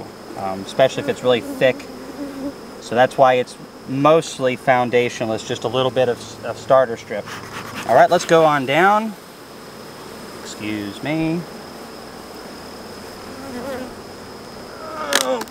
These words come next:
goodness. You're really not supposed to stack 'em in the entrance like this. Look at all these bees we have trying to get in. Usually I stack 'em behind me. I wasn't thinking today.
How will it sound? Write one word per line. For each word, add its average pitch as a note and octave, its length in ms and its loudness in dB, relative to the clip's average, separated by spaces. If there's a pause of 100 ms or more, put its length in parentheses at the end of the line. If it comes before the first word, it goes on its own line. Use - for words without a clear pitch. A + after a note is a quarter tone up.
(100)
goodness. - 440 -8 (760)
You're E3 100 -2
really A3 180 4
not G3 140 10
supposed F#3 280 2
to C#3+ 80 -6
stack E3+ 360 2
'em D#3 80 2
in C#3+ 80 2
the C#3+ 100 2
entrance D#3 360 0
like D3+ 200 4
this. D3+ 200 -2
Look D#3+ 140 2
at E3 40 6
all D#3+ 180 8
these D#3 200 -4
bees C#3+ 280 -2
we C#3 120 0
have C#3 400 6
trying C#3 240 6
to C3+ 80 -2
get C3 160 0
in. C3+ 300 2
Usually C#3+ 300 2
I C#3 80 6
stack C#3+ 320 4
'em C3+ 100 -4
behind C3 360 2
me. C#3 100 0
I G#3+ 100 4
wasn't A#3 280 4
thinking A3+ 380 2
today. G#2 300 -4